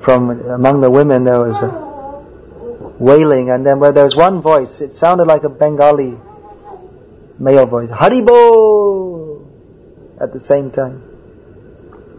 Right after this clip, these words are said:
And then I was supposed to announce in Bengali, but Shubhag Maharaj was standing there as Bengali, so he announced in Bengali. Then we f-, saw a Hindi, s-, then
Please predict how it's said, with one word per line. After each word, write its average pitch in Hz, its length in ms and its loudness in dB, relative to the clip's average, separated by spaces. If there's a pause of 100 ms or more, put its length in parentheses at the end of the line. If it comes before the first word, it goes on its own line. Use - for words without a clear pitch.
(1600)
And 123 140 -2
then 135 120 4
I 151 80 4
was 151 80 0
supposed 143 300 -2
to 147 60 -4
announce 135 360 -6
in 131 140 -8
Bengali, 131 380 -4
but 127 120 -2
Shubhag 143 440 0
Maharaj 131 340 -4
was 123 100 -16
standing 123 300 -10
there 123 100 -10
as 120 60 -14
Bengali, 127 500 -4
so 120 180 -12
he 135 140 -2
announced 127 360 -4
in 139 120 -14
Bengali. 135 260 -18 (400)
Then 135 160 2
we 131 120 2
f-, - 260 -14 (400)
saw 135 240 2
a 123 60 0
Hindi, 135 280 0
s-, 123 140 -10
then 127 500 -4